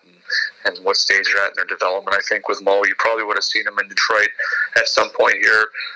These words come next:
uh, in the second half if there hadn't been a stoppage, just because how well he was playing. It would have been nice to see where he's at in terms of, of, of giving, you know, giving him a few games out there to see just where he stood, especially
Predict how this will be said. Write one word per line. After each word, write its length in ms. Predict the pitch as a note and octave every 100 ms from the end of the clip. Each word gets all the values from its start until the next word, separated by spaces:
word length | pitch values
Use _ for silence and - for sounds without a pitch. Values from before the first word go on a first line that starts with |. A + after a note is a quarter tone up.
| - G#2+
uh, 120 | G#2
in 40 | G2+
the 80 |
second 320 | G2+ B2 A#2 G#2
half 220 | A2 A2
if 80 | G#2+
there 140 | G2+
hadn't 240 | G#2 G#2+ -
been 80 | G2+
a 60 |
stoppage, 600 | - - A2 G#2+ A2 -
just 220 | - A2
because 460 | - - F#2+ - -
how 180 | A2 G2+
well 200 | G#2 G#2
he 80 | G2+
was 140 | G2+
playing. 340 | - G#2+ A2 A2
It 120 | G#2+ B2
would 100 | B2
have 80 | A2+
been 100 | A2
nice 260 | A#2 A#2+
to 60 | -
see 320 | - A#2 G#2+ - - - - -
where 140 | A#2+ A2+
he's 160 | G2+
at 260 | G#2+ A2 A#2
in 40 |
terms 320 | - A#2 A#2
of, 180 | A2 F#2+ - - - - - G#2+
of, 260 | G#2 G2+ - -
of 160 | A2 G#2 -
giving, 240 | A2+ A2 A2+ A2
you 80 |
know, 180 | G#2+ G#2 - - - - - -
giving 200 | A#2 A2+
him 40 |
a 40 | A2
few 200 | A#2+ A2+
games 320 | A#2 A2+ A2+
out 120 | A2+ -
there 140 | A2+
to 80 | A2
see 360 | - A#2 A2+ - - - - -
just 280 | - - -
where 160 | A2+
he 80 | A2
stood, 380 | G#2+ - A#2 A#2 -
especially 440 | - - A#2 -